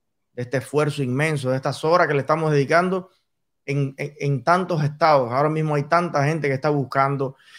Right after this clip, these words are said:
y su pasaje y planificando y todo, y es tiempo y es familia y es todo por Cuba, por la libertad, por nuestros abuelos, por nuestras madres, por nuestra familia. Así que,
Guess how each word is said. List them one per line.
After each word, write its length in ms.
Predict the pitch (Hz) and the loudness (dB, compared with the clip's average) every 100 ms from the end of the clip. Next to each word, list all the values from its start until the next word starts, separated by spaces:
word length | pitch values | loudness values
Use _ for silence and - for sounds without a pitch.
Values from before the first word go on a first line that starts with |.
| - | -10
y 80 | 135 | -6
su 140 | 156 | -4
pasaje 480 | 143 135 143 135 139 | 0 0 4 4 4
y 60 | 139 | 0
planificando 880 | 139 139 131 143 143 135 135 135 131 _ _ | -2 -2 -4 -2 0 0 0 -4 -8 _ _
y 140 | 143 | -10
todo, 400 | 135 147 143 147 147 | -2 2 4 2 0
y 140 | 147 | -2
es 120 | 151 | 0
tiempo 400 | 151 160 160 156 | 0 0 0 -2
y 40 | 143 | -2
es 60 | |
familia 460 | 135 139 156 151 143 | 0 -2 -2 0 2
y 80 | 135 | 0
es 100 | 131 | 0
todo 400 | 156 151 185 _ _ _ _ _ _ _ - | 2 2 0 _ _ _ _ _ _ _ 4
por 300 | 175 156 - | 6 4 0
Cuba, 400 | 160 127 92 _ _ | 0 0 -4 _ _
por 140 | - 139 | -2 2
la 80 | 131 | 2
libertad, 560 | 131 117 - 156 147 | 2 -2 4 6 6
por 120 | 147 | 2
nuestros 300 | 123 123 123 120 | -4 -6 -4 0
abuelos, 480 | 120 151 156 151 | 2 4 4 2
por 120 | 139 123 | 0 -6
nuestras 320 | 120 117 113 | -6 -6 -2
madres, 400 | 131 147 143 139 | 2 4 4 0
por 100 | 123 | -4
nuestra 220 | 120 113 | -6 -6
familia. 360 | 131 151 156 143 | -2 -2 0 -2
Así 160 | 147 | -2
que, 320 | 156 147 _ | -4 -6 _